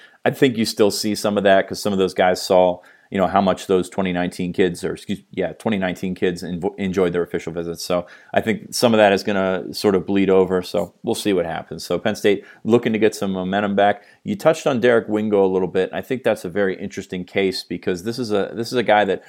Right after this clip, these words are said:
popped onto the scene with a lot of offers. I, his athleticism really never questioned. You know, it was, how does he fit in? Does he have a position? Uh, Tho-, uh, Saint Thomas Aquinas pl-, has played him in a couple different spots. Of course, he projects as a linebacker.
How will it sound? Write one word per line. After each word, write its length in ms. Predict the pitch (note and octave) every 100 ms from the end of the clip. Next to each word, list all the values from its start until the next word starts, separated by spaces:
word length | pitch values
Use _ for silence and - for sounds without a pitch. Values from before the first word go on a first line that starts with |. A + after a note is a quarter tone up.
| _ -
popped 320 | A#2 B2+ A#2
onto 260 | A2 G#2
the 80 | G2
scene 440 | - A2 G#2 G2+ E2+
with 120 | E2
a 60 |
lot 300 | F2 F#2 A2
of 100 | B2+
offers. 480 | G2+ F#2 - G2+ F#2+ -
I, 140 | G#2+ -
his 200 | A#2 G#2
athleticism 640 | A2+ - A#2+ A#2 A#2+ G#2 F#2+
really 220 | G2+ F#2
never 240 | F#2 F2+
questioned. 560 | - G2 F#2 - E2 -
You 80 | F2+
know, 160 | F2
it 40 | F2
was, 180 | G2 - - _
how 160 | A2
does 160 | A#2 G#2+
he 80 | G#2+
fit 240 | - G#2+
in? 140 | F#2 E2+
Does 160 | F#2
he 100 | G2
have 260 | E2 F#2 G2
a 60 |
position? 640 | F#2+ F#2 E2+ F2 - E2+ F2 - _ _
Uh, 320 | F#2 F2 D#2+ - - _ _ _ _ _ _ _ _ -
Tho-, 80 |
uh, 300 | A2+ G2+ G2+
Saint 240 | F2 A2+ G2+
Thomas 240 | G2+ F#2+
Aquinas 480 | G#2 G2+ G2+ G2 F#2+
pl-, 160 | - F#2+
has 120 | -
played 240 | - G2+
him 120 | F#2+
in 80 | F2+
a 40 | F2
couple 300 | - G2 G2
different 340 | G2 - F#2
spots. 480 | - F#2+ F#2+ F#2 -
Of 100 | -
course, 200 | G2 -
he 80 | E2+
projects 420 | F2+ G2+ G2+ -
as 140 | G2
a 40 | G2
linebacker. 760 | F#2 F2+ F2+ F2+ F2+ F2+